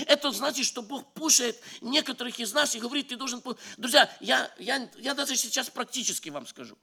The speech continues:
Вот сейчас Ваня проповедовал. Мне очень, мне очень нравится, мне понравилась его проповедь. Друзья, церковь — это место – где должны проявляться Божьи дарования. Я знаю, что среди нас сидящих есть люди, которых Бог побуждает спеть,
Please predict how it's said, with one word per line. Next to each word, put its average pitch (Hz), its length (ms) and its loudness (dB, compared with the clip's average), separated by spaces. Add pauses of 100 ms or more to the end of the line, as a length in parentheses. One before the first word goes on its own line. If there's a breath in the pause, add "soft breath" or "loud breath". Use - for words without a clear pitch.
(580 soft breath)
Вот 240 160 2
сейчас 262 360 2
Ваня 247 240 2
проповедовал. 226 540 -4
Мне 247 120 -4
очень, 226 320 -2 (180 loud breath)
мне 208 140 -2
очень 233 280 2
нравится, 262 440 4 (100)
мне 240 160 -2
понравилась 262 500 0
его 233 100 -6
проповедь. 240 340 -4 (280 loud breath)
Друзья, 240 200 2
церковь — 254 420 0
это 208 160 -2
место – 233 520 0 (320 soft breath)
где 214 100 0
должны 226 260 2
проявляться 214 600 0
Божьи 185 520 -2
дарования. 170 640 0
Я 196 180 4
знаю, 226 420 2 (260 loud breath)
что - 200 -2
среди 220 280 0
нас 240 240 4
сидящих 220 560 2
есть 196 180 -2
люди, 240 180 -2
которых 214 320 -4
Бог 233 220 -8
побуждает 208 580 2
спеть, - 480 -4